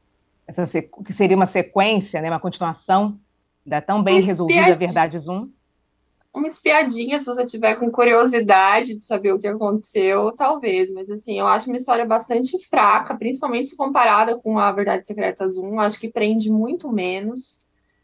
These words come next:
Speaker 2: é muito focada mesmo nessas coreografias, na música, não sei se eles quiseram trazer um público mais jovem, porque tava no, colocando no streaming, então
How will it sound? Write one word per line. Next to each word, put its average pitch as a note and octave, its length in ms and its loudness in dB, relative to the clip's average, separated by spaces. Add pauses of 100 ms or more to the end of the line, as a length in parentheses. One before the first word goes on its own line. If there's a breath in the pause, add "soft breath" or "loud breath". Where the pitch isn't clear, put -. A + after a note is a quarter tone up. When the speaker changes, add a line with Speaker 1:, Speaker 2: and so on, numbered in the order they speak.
(120)
Speaker 2:
é G#3 160 2
muito A#3+ 360 2
focada G#3+ 520 2
mesmo G3+ 360 0
nessas G#3 260 -6
coreografias, G3 1160 0
na G#3 120 4
música, G3+ 800 2
não G#3+ 120 -2
sei A#3+ 140 -2
se B3+ 80 -6
eles B3+ 120 -10
quiseram A3+ 340 -2
trazer G#3+ 300 -4
um G#3 100 -4
público G#3 320 -10
mais G3 280 -2
jovem, G3+ 500 4
porque G3 360 -8
tava G3+ 340 0
no, G3 60 -8
colocando G3 400 -8
no F#3+ 80 -10
streaming, G#3 640 -2
então A3 340 -2